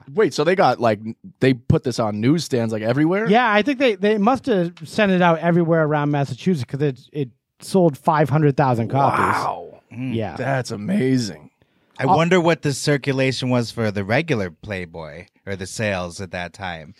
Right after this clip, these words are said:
Speaker 3: I
Speaker 2: I don't
Speaker 3: wonder if
Speaker 2: know. That's a
Speaker 3: that
Speaker 2: good question.
Speaker 3: rivaled a normal issue of Playboy.
Speaker 2: No, I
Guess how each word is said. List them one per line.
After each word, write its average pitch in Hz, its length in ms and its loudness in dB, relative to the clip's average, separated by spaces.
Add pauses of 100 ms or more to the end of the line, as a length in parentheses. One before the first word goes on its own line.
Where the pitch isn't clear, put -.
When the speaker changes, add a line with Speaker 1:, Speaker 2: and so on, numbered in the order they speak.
(160)
Speaker 3:
I - 100 2
Speaker 2:
I 240 60 6
don't 247 80 4
Speaker 3:
wonder - 20 4
if 247 60 2
Speaker 2:
know. 262 140 4
That's 127 180 4
a - 20 0
Speaker 3:
that 110 60 -2
Speaker 2:
good 107 100 2
question. 123 420 2
Speaker 3:
rivaled 113 320 0 (280)
a 110 100 -4
normal 120 520 0
issue 101 360 -6
of 85 140 -16
Playboy. 82 420 -12
Speaker 2:
No, 165 160 4
I 151 80 4